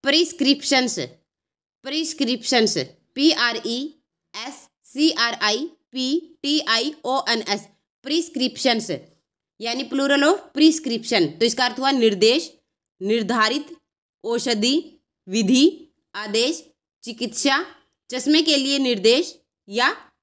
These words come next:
औषध विधि। इसको इन सेंटेंसेस में थोड़ा और अच्छे से क्लियर कर लेते हैं। जैसे, "It could reinforce prescriptions of an appropriate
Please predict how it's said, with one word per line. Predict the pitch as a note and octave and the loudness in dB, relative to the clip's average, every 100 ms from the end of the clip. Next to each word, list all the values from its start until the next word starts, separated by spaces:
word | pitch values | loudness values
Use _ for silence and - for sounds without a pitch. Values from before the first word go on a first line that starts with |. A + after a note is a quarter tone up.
| - | -8
औषध | A#3 D4 D4+ | -6 -2 -2
विधि। | A#3 G3+ F#3 D#3+ - - _ | -2 0 0 -2 -4 -18 _
इसको | G3+ A#3 D4+ | -10 -4 4
इन | D#4+ | 6
सेंटेंसेस | E4 C4+ A#3 A3+ A3 B3+ | 6 4 0 -2 -4 -4
में | C#4+ | -2
थोड़ा | C#4+ B3 | 0 2
और | A#3+ | 2
अच्छे | A3+ G#3+ B3+ | 0 -2 -2
से | A#3+ | -4
क्लियर | C#4 C4 C4 | -2 -2 0
कर | B3+ | 0
लेते | B3+ B3 A#3+ | 2 2 2
हैं। | B3+ B3+ - _ _ _ E3+ | 0 -2 -8 _ _ _ -2
जैसे, | G#3 G#3 B3 C#4+ - _ - | -2 0 0 -2 -6 _ -8
"It | E4 D#4+ - C4 | -6 -6 -6 -2
could | C4 D#4 - - | 0 0 -2 -2
reinforce | G3 A3+ A#3 A3+ A#3+ D4 - - _ _ _ _ _ - | 4 4 4 2 2 2 0 -10 _ _ _ _ _ -2
prescriptions | D4+ E4 - B3 A3+ - C4 D#4 - - _ _ _ _ _ _ _ _ _ | 2 2 2 -2 -2 0 2 2 0 -16 _ _ _ _ _ _ _ _ _
of | A#3+ C#4+ F#4 - | -4 -4 -4 -4
an | A3 B3+ D#4+ E4 _ _ _ _ _ _ _ _ _ _ _ _ _ _ _ _ _ _ _ _ - | -2 0 -2 -4 _ _ _ _ _ _ _ _ _ _ _ _ _ _ _ _ _ _ _ _ -20
appropriate | A3+ C#4 D4+ C#4 C#4 C#4+ | -6 -2 0 0 2 2